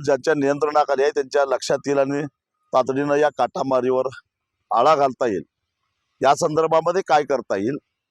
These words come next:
किंवा दुसरी एक सूचना आम्ही केलेली होती की प्रत्येक साखर कारखान्यासमोर एक सरकारी वजन काटा उभा करावा, जेणेकरून शेतकरी त्या सरकारी वजन काट्यावरून ऊस वजन करून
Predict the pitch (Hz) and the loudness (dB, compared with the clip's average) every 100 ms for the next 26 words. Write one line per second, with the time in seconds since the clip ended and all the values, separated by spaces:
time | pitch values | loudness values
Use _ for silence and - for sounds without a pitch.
0 | _ _ _ _ _ 143 175 143 - 160 | _ _ _ _ _ 2 4 2 -2 0
1 | 175 139 135 147 156 151 151 151 135 131 | 0 0 -4 2 2 2 -2 -2 0 -2
2 | 110 156 151 - - - 160 - 127 151 | -2 -4 -6 -6 -4 -2 -2 0 0 -2
3 | 139 135 117 131 127 - 117 120 95 - | 0 -2 -2 -4 -4 -4 -2 -2 -2 -8
4 | _ _ _ _ _ _ - 147 - - | _ _ _ _ _ _ 0 0 0 -8
5 | - _ _ _ _ _ _ _ _ _ | -18 _ _ _ _ _ _ _ _ _
6 | - 165 139 170 175 175 151 151 147 143 | -2 2 2 4 2 4 2 0 -2 -2
7 | 147 143 120 123 117 95 85 - _ _ | 0 0 0 -2 -2 -4 -4 -8 _ _
8 | _ _ _ _ 117 143 160 160 160 170 | _ _ _ _ 0 2 2 0 -2 -2
9 | - 139 - 160 170 175 165 165 139 - | -2 -4 -2 0 0 2 2 0 -4 -6
10 | 135 180 175 170 143 156 151 139 143 139 | -4 -2 0 0 0 0 -2 -2 0 0
11 | 147 170 165 - _ - - _ 143 156 | -2 -4 -8 -14 _ -20 -20 _ -4 -2
12 | 143 139 151 151 147 147 | 0 2 0 0 -4 -4